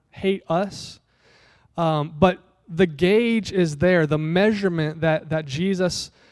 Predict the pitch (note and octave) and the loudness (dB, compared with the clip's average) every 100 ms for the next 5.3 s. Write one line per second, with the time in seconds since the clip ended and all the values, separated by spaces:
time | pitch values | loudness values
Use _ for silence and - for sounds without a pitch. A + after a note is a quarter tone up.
0 | _ - D#3+ C#3+ - G3 F#3 F3 F#3 - | _ -4 -2 -2 0 2 4 2 -2 -2
1 | D#3 C#3+ C#3 D3+ D3+ D3+ C#3+ D#3+ E3+ G#3 | -2 -2 -4 -4 -4 -4 -2 0 2 4
2 | A3 F#3+ F#3+ F#3 - F#3 F#3 B3+ B3 _ | 4 6 4 0 -2 2 2 2 -6 _
3 | _ _ _ _ _ _ _ _ - E3 | _ _ _ _ _ _ _ _ -6 -6
4 | F3 G3 G#3 A3+ - G#3+ F#3 F3 G3+ A#3+ | -4 -2 0 -2 0 -2 0 0 0 0
5 | - - - | -6 -12 -12